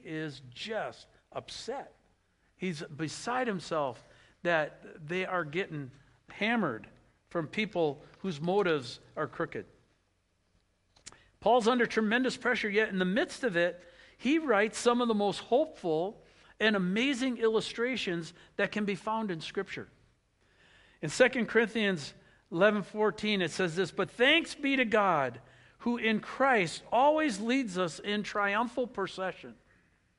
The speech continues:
In the midst of this catastrophe, he's talking about Christ leading us in a triumphal position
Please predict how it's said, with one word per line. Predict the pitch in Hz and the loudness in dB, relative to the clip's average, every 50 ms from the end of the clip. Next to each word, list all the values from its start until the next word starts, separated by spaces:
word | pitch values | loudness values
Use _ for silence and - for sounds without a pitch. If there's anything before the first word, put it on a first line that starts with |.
| _ _ _ _ _ _ _ _ _ _ _ _ _ _ _ _ _ _ _ _ _ _ _ _ | _ _ _ _ _ _ _ _ _ _ _ _ _ _ _ _ _ _ _ _ _ _ _ _
In | - 240 277 285 262 | 2 2 4 4 6
the | 233 208 | 4 4
midst | 196 190 190 208 220 269 320 370 392 - - - - | 4 4 2 0 2 2 4 2 2 0 -4 -6 -4
of | 220 220 185 170 | -4 -4 -4 -2
this | 202 254 294 285 - | -2 -2 -2 -2 -4
catastrophe, | - 269 247 - - - 240 240 233 226 - - 190 160 160 165 170 185 - - - - - | -4 -6 -8 -6 -2 -2 0 0 0 -2 -2 -6 -8 -6 -4 -6 -6 -6 -8 -14 -20 -12 -2
he's | - 269 320 285 - | 0 2 2 2 0
talking | - - 226 214 190 233 | 0 0 0 0 0 0
about | 226 214 202 202 - | 0 2 2 2 0
Christ | - - 247 262 262 247 - | 0 -2 0 0 0 -2 -2
leading | 233 233 247 240 240 226 214 | -2 -2 -2 0 0 0 0
us | 196 170 - | -2 -2 -2
in | 196 196 196 190 | -2 -2 -2 -2
a | 160 - - - - - | -4 -6 -10 -20 -18 -10
triumphal | - - 214 214 220 233 247 240 - 208 | -4 0 0 2 2 2 0 0 -2 -6
position | 165 - - 175 151 170 208 196 - - | -6 -4 -6 -4 -2 -2 -2 -2 -4 -6